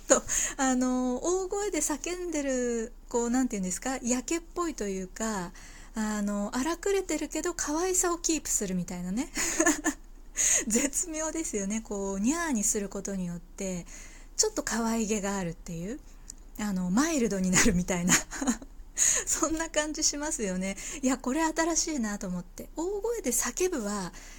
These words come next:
よく聞きますけど、にゃーって言うって結構難しくないですか？<laughs> あんまり聞いたことなかったんで、あ、いいなと思いました。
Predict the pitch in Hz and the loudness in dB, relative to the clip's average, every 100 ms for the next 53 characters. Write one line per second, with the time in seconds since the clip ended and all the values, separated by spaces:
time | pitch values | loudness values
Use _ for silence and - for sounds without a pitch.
0 | - 240 254 202 - - 233 240 240 - | -4 -2 -2 -4 -4 -2 0 2 0 -4
1 | 196 180 170 170 233 349 453 415 - - | -4 -2 0 4 4 4 2 -2 -2 -2
2 | 208 220 226 - - - 381 381 285 214 | 0 2 0 -2 -6 -2 -2 2 4 4
3 | 262 262 262 - 254 277 - - - - | 2 2 2 4 6 6 4 4 4 4
4 | 277 - - - - - - 320 294 339 | 0 -2 -12 -16 -4 0 2 4 2 4
5 | 339 330 - 330 339 339 262 247 240 214 | 2 2 -2 -2 -2 0 2 4 4 2
6 | - 196 180 180 175 214 240 240 294 214 | 0 0 2 2 0 0 4 6 8 8
7 | 214 208 185 180 180 180 185 - - | 4 2 0 0 0 0 2 0 -2